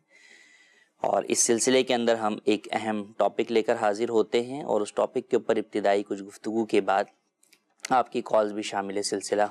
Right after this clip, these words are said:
کرتے ہیں، میسیجز بھی آپ کر سکتے ہیں، ان میسیجز کو بھی ہم جو ہے وہ شامل سلسلہ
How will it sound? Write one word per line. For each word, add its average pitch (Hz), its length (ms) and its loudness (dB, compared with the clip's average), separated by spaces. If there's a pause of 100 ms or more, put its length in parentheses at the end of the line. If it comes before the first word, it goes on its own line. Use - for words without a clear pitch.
(260)
کرتے 113 340 0
ہیں، 120 220 -4
میسیجز 110 480 -2
بھی 135 140 4
آپ 120 180 2
کر 123 100 2
سکتے - 380 -8
ہیں، 127 80 -10
ان 107 180 -6
میسیجز 101 400 -8
کو - 80 -2
بھی 110 140 0
ہم 107 120 -6
جو 104 100 -4
ہے 107 80 -2
وہ 107 100 0
شامل 101 420 -4
سلسلہ 107 360 -4